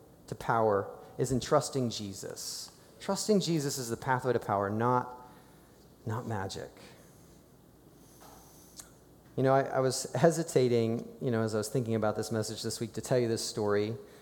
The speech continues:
mainly because it's only happened to me once. And sometimes when people tell stories, they think that, "Then that should happen to me too,"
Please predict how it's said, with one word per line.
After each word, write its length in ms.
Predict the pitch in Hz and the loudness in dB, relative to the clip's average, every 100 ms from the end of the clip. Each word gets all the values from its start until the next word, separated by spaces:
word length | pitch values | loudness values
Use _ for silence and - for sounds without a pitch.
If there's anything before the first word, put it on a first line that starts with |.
| - - - | -20 -8 2
mainly 320 | 147 196 190 | 6 6 6
because 540 | 143 160 143 135 - - - - - | 4 4 4 4 -4 -12 -18 -20 -8
it's 120 | 135 | 0
only 180 | 156 156 | 2 6
happened 200 | 151 156 | 6 6
to 40 | 156 | 4
me 100 | 156 | 4
once. 420 | 120 131 - - - - - - - - - - - - - | 4 2 -2 -12 -18 -20 -20 -20 -20 -20 -20 -20 -20 -16 -8
And 120 | 117 | -4
sometimes 520 | - 143 147 131 123 | -2 2 2 2 2
when 80 | 123 | 0
people 260 | - 135 123 | -2 -2 -2
tell 220 | - 117 | 0 0
stories, 520 | - - 117 113 110 | 0 0 2 2 0
they 140 | 113 107 | -2 -2
think 500 | - 113 110 - 113 | -2 -4 -4 -8 -2
that, 460 | 104 98 - - - - - - - | 0 0 -2 -14 -20 -20 -20 -20 -6
"Then 120 | 131 | -2
that 160 | 139 160 | 0 0
should 160 | - | -2
happen 260 | 107 113 117 | -2 -2 -2
to 80 | 117 | -2
me 160 | 123 | -2
too," 540 | 127 - 190 131 104 | -4 -4 -2 -2 -2